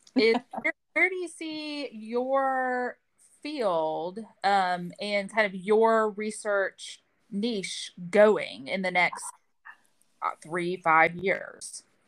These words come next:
Speaker 2: Um, I think there's a, a couple different couple different avenues of, of where it could go. I think,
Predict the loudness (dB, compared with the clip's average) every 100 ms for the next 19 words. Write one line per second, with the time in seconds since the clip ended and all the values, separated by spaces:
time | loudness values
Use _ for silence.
0 | _ _ _ _ _ _ _ _ _ _
1 | -20 _ _ _ _ 0 0 -4 -18 -18
2 | -20 -20 _ _ _ _ -10 -8 -8 -2
3 | 8 10 12 10 8 2 _ _ _ _
4 | _ _ _ _ _ -20 -20 _ _ -20
5 | _ _ _ _ _ _ 8 10 10 8
6 | 6 6 4 4 4 4 6 6 6 4
7 | 4 6 6 4 _ _ _ -20 -10 2
8 | 4 4 2 4 6 6 6 2 0 0
9 | -2 -2 -4 -2 -4 0 0 0 -4 0
10 | 2 2 0 -2 -4 -4 -4 -4 -4 -8